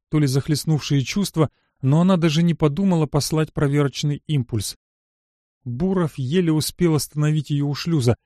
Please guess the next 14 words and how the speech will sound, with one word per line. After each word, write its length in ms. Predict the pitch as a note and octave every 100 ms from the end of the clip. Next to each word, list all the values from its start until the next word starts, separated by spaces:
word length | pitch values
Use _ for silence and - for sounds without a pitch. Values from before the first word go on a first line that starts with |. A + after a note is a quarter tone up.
| _ _ _ _ _
"Это 340 | D3 D#3 D#3
Милош!" 600 | C#3+ E3 F#3 C3+ - - _ _ _ _ _ _ _
Морщась 540 | C3 D#3 F3+ - C#3 -
от 120 | C3
боли, 340 | B2+ F3+ F3+
схватил 520 | E3 - D3 C#3+ E3 D#3
её 160 | D3
за 220 | A#2+ D3+
руку 300 | D3 B2+ D#3
он. 180 | D3 A#2+ - _ _
"Это 240 | E3 F3
всего 380 | D#3+ - E3 F#3
лишь 220 | F3+ -
повреждённая!" 1080 | - E3+ E3 F3 A#2+ A#2+ G3 D#3+ C3 A2+ G2